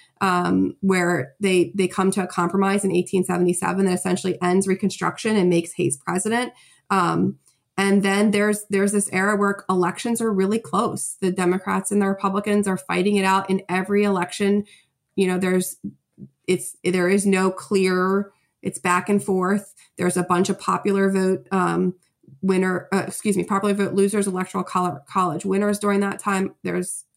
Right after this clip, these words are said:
which of course, you know, we, we know a little bit about that now too. Um, and so he is trying to also, Hayes in the, in the,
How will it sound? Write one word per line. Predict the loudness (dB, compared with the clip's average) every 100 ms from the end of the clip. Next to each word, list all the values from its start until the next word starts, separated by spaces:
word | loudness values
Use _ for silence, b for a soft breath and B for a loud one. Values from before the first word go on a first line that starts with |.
| _
which | -14 -12 -12
of | -10
course, | -8 -8 -8
you | -10
know, | -8
we, | -4 -4 0
we | 0
know | 0
a |
little | -2 -4
bit | -2
about | -4 -4
that | -6
now | -6 -6
too. | 0 0 0 B B -2
Um, | 2 4 4 2 0 _ _ _ _ _ -20 -10 -2
and | 2 2
so | 0 -2
he | -2 0 0 0
is | 0 -2 -8 B B
trying | -2 2 2
to | 2 2
also, | 2 2 -2 -2 -6 _ _ _
Hayes | -8 0 2 2
in | 2 2
the, | 2 0
in | 0 2
the, | 2 2 0 -2